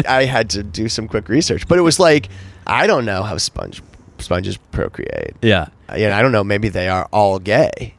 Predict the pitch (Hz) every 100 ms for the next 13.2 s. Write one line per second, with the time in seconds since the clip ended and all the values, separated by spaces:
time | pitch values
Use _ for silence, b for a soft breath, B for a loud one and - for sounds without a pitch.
0 | - 139 - 156 151 254 175 175 180 147
1 | - 131 113 - 202 110 110 110 107 101
2 | 101 117 139 107 95 98 95 92 98 107
3 | - - - 120 95 B B 107 - 165
4 | 139 135 156 151 - 165 180 139 156 135
5 | - - 143 143 139 - - 131 117 127
6 | 170 - 127 113 104 110 107 104 - 107
7 | 104 95 87 92 - 92 64 - - 427
8 | 466 427 330 - 214 156 117 123 117 120
9 | 117 110 113 104 98 92 101 98 92 87
10 | 90 90 90 131 147 196 208 - 180 156
11 | 139 120 117 107 104 - - B B B
12 | B 107 127 117 104 104 101 95 92 92
13 | - -